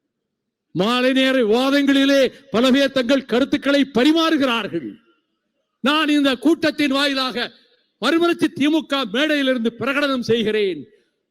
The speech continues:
வரப்போகிற தேர்தலிலும் திராவிட முன்னேற்ற கழகத்தின் தலைமையிலான மதச்சார்பற்ற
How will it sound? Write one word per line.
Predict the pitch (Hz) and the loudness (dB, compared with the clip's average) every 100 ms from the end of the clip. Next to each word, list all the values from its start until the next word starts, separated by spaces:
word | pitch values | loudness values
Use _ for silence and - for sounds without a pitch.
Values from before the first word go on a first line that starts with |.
| - | -4
வரப்போகிற | 269 349 - 330 320 302 302 | 0 0 0 0 2 0 0
தேர்தலிலும் | 233 311 294 269 269 247 208 151 _ _ _ _ _ _ | 0 2 2 2 2 2 -2 -10 _ _ _ _ _ _
திராவிட | 202 254 302 320 320 | 0 2 2 2 2
முன்னேற்ற | 311 294 302 285 | 2 2 2 0
கழகத்தின் | 254 285 254 - 262 240 220 | 0 0 0 -2 -2 0 0
தலைமையிலான | 226 311 285 269 254 233 | 2 2 2 0 -2 -4
மதச்சார்பற்ற | 226 294 - 254 262 233 - 220 | 0 -2 0 -2 0 -2 -2 -4